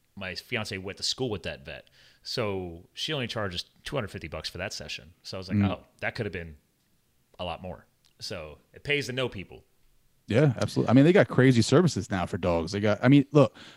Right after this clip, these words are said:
Speaker 2: in Baltimore, they have dog walkers that are making over a hundred grand a year. It's insane. Like, it's insane.
Speaker 1: That sounds like L A shit. I mean,
Speaker 2: Yeah.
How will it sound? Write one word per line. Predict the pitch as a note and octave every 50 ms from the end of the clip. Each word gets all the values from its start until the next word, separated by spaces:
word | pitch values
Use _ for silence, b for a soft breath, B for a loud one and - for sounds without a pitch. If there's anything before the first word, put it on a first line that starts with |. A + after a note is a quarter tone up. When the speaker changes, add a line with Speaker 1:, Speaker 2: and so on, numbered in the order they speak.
| B B -
Speaker 2:
in | - B2+ B2
Baltimore, | - A#2+ C3+ E3+ F3 - A#2+ A2 G#2 G#2
they | A2+
have | A#2+ A#2 F#2+ F#2 -
dog | A2 G2 A2 A#2+ G#2+
walkers | G2 F#2+ F#2+ F#2 - F#2+ F#2 E2
that | G2 F#2
are | F#2
making | G2 G2 G2+ - F#2+ G2+ - -
over | G2+ G2+ G2 F#2+ F2
a | F2+
hundred | F#2 G#2 G2+ F#2+ F#2 F#2+
grand | - G2 F#2+ F#2
a | F2+ F2
year. | F2+ F2 E2 D#2 - - _ _ _ _ -
It's | A2 - -
insane. | B2 A2 - - A#2 G2+ F2+ E2 D#2 - _ _ _ -
Like, | A2 A2
it's | A2 A2+ G2+
insane. | - - A#2+ A#2+ A2 A2+ A2 G#2 - - C3+
Speaker 1:
That | A#2 G#2
sounds | G#2 G#2 - D3+
like | B2+ - -
L | B2+ A#2+ A2+
A | A2+ A#2+ A2+ F#2+
shit. | - - - - C#2 C2 - _ _ _ _ _ _ -
I | G2
mean, | G2 F#2 F#2+
Speaker 2:
Yeah. | A2